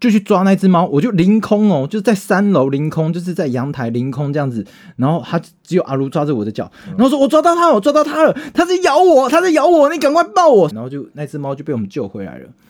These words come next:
Speaker 1: 那救回来之后就被另外一个歌手就是收养这样子。所以说那一天喝醉之后呢，其实动物就是这样子啦。那只猫为什么会被它的母猫弃养？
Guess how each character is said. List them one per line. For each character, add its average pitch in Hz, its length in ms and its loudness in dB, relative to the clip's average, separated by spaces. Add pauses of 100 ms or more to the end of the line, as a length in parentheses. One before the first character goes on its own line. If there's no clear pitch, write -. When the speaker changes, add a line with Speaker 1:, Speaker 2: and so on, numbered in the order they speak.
(340)
Speaker 1:
那 208 120 -2
救 226 160 0
回 180 80 2
来 131 80 -2
之 143 120 -6
后 160 80 0
就 156 120 -6
被 180 140 -4
另 180 120 0
外 165 140 0
一 - 20 -4
个 127 140 -6
歌 127 260 -4
手 117 320 -12
就 131 100 -8
是 123 220 -10
收 117 300 -6
养 113 200 -10
这 104 80 -10
样 101 160 -8
子。 - 180 -18
所 240 220 0
以 214 80 2
说 214 180 0
那 226 120 2
一 - 20 2
天 226 180 2
喝 208 220 2
醉 196 220 0
之 160 180 -4
后 139 280 -2
呢， 107 240 -6
其 - 60 -14
实 220 100 -2
动 202 260 -2
物 175 100 -2
就 165 120 -8
是 160 120 -10
这 160 140 -8
样 120 160 -2
子 98 140 -12
啦。 80 160 -16
那 170 120 -4
只 190 140 -6
猫 180 160 -2
为 185 100 -2
什 151 140 -8
么 107 100 -6
会 151 120 -6
被 151 120 -6
它 135 160 -8
的 127 80 -8
母 107 160 -4
猫 117 240 -6
弃 120 340 -12
养？ - 140 -16